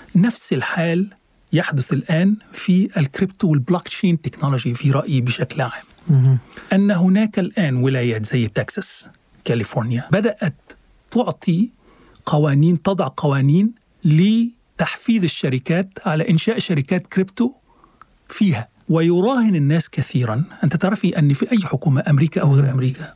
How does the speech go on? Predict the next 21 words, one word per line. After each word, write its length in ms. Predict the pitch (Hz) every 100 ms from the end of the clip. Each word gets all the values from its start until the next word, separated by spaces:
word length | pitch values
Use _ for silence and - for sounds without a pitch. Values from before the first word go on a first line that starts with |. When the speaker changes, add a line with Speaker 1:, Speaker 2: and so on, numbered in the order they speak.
| -
Speaker 1:
وضع 380 | 160 226 196 151
القوانين 640 | 139 - 147 147 175 175
بطيء. 360 | 143 - - - - - _
يراهن 400 | 170 180 226 190
الناس 500 | 147 127 110 - - - _ _ -
أن 200 | 160 147
السرعة 460 | 139 - 277 226
الكبيرة 480 | 160 151 143 175 185
التي 300 | 143 135 147
يزيد 320 | 131 127 185
بها 220 | 147 185 143
الحجم 380 | - 214 185
السوق 400 | 135 - 190 185
المالي 380 | 143 135 160 143
للكريبتو 520 | 127 127 - 175 - 214 _ _ -
أسرع 500 | 220 - - 180 147
من 220 | 135 139
مقدرة 520 | 139 131 - 175 208 156
الحكومة 500 | 135 - - 202 170
أنها 180 | 147 135
تضع 280 | 175 165